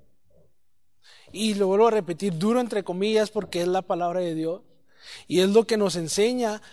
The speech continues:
la palabra de Dios. Recuerde que la palabra de Dios también nos exhorta. La palabra de Dios es quien nos instruye, es nuestra guía, nuestro manual de vida. Y cuando hay, vienen momentos en los cuales Él viene y nos exhorta y nos dice cómo debemos de hacer las cosas,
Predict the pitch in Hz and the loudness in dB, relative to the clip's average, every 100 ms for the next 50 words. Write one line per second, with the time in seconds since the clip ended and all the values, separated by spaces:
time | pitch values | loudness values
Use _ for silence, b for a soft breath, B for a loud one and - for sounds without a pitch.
0 | B - 180 190 - 170 165 170 185 170 | B -2 2 4 2 0 0 0 -2 -4
1 | 156 156 185 196 - - - _ _ _ | -6 -6 -8 -14 -20 -20 -20 _ _ _
2 | B B B 156 165 175 190 226 220 - | B B B -10 -2 0 2 2 0 -2
3 | - - 185 175 165 - 147 143 175 208 | -20 -8 -2 0 0 -2 -4 -2 -2 -2
4 | 160 147 175 202 - 180 170 185 180 151 | -2 -2 -2 -4 -6 -8 -8 -8 -8 -12
5 | - 160 175 202 202 165 - - - _ | -10 -8 -10 -10 -12 -12 -18 -20 -20 _
6 | _ b b b 139 139 143 143 156 175 | _ b b b -14 -10 -8 -6 -4 -6
7 | 135 151 151 180 - 190 180 165 - 135 | -6 -8 -10 -10 -8 -6 -6 -6 -10 -12
8 | - 139 190 208 196 185 202 - 165 139 | -12 -8 -6 -2 -2 -2 -6 -4 -6 -4
9 | 196 226 208 185 180 160 147 139 165 254 | 0 2 0 -2 -6 -4 -6 -6 -4 -4
10 | 269 202 202 208 175 - - B B B | -2 -2 -2 -2 -4 -8 -20 B B B
11 | B 175 196 190 185 180 208 226 185 196 | B -6 0 2 4 4 4 2 0 0
12 | 208 233 220 185 202 202 226 196 - 180 | 2 2 0 0 -2 -2 -4 -2 -2 -2
13 | 190 208 214 208 180 214 233 226 175 156 | 0 0 -2 -4 -2 -2 -2 0 0 0
14 | 175 156 147 - 190 208 220 196 160 202 | -4 -2 -4 -2 0 0 0 0 0 0
15 | 226 185 202 214 247 196 220 214 - 185 | -2 -2 -2 0 0 0 -2 -2 -4 -4
16 | 202 - 196 208 202 | -4 -4 -6 -6 -8